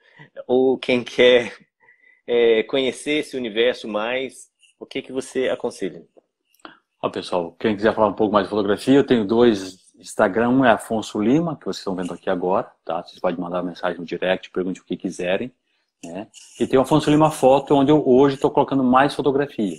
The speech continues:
Speaker 2: né? Porque nesse, o Afonso Lima acaba falando um pouco mais de outros assuntos, um assunto mais abrangente, um pouco mais de marketing,
Speaker 1: Uhum.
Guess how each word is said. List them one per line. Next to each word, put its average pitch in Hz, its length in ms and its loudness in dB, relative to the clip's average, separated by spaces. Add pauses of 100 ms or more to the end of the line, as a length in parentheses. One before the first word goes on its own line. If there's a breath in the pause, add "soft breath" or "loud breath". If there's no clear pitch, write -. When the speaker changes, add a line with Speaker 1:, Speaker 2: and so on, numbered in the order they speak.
(100)
Speaker 2:
né? 95 140 -16 (560 soft breath)
Porque 107 320 -4
nesse, 110 320 -6
o 117 80 -6
Afonso 120 320 -4
Lima 127 160 4
acaba 123 200 2
falando 127 180 -2
um - 40 -8
pouco 131 220 0
mais 113 240 6
de 104 40 2
outros 98 220 0
assuntos, 117 580 0
um 104 40 -2
assunto 101 240 -10
mais 98 180 -6
abrangente, 101 720 -12
um 90 160 -10
pouco 98 260 -6
mais 95 240 -2
de 90 80 -20
marketing, 92 720 -4
Speaker 1:
Uhum. 117 140 -14